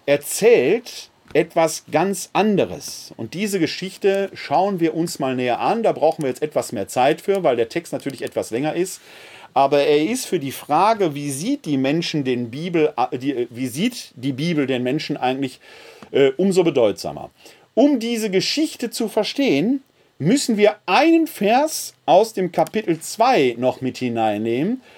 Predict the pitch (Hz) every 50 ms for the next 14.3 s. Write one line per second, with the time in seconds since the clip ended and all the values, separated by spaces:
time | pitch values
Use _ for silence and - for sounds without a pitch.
0 | - - _ _ _ 151 147 147 - - 220 247 233 - - - 156 143 131 131
1 | 160 247 - - - - 190 180 - - 143 135 165 247 339 - - - - 160
2 | 151 143 - 147 - - 190 - 143 123 - - 160 165 180 202 180 - 165 139
3 | - - 185 175 - 156 139 - - 139 131 135 139 - 208 - - 170 139 143
4 | 220 262 - 185 175 170 - - 180 208 269 320 - - - 190 185 180 - 185
5 | 147 160 170 196 214 202 196 170 147 139 - - 202 214 208 196 - - - 123
6 | 117 117 123 139 156 185 233 247 - - _ _ _ _ _ _ _ _ - -
7 | 180 208 240 254 233 147 113 113 160 269 294 - _ _ _ _ _ _ _ _
8 | _ _ 139 139 135 135 131 151 202 285 339 330 - - - - _ 247 277 311
9 | 285 - 185 180 175 170 165 160 156 - - - 127 131 135 143 175 220 277 294
10 | - _ _ _ _ _ _ - 98 104 143 156 175 185 170 180 170 165 185 233
11 | 247 - - _ - - - - _ _ _ _ _ _ _ _ _ - 143 156
12 | 165 175 151 175 208 180 - - - 208 208 208 208 196 - 135 120 107 104 98
13 | - - 107 104 87 - - - - - 107 104 69 64 82 80 71 71 69 69
14 | 65 64 64 - -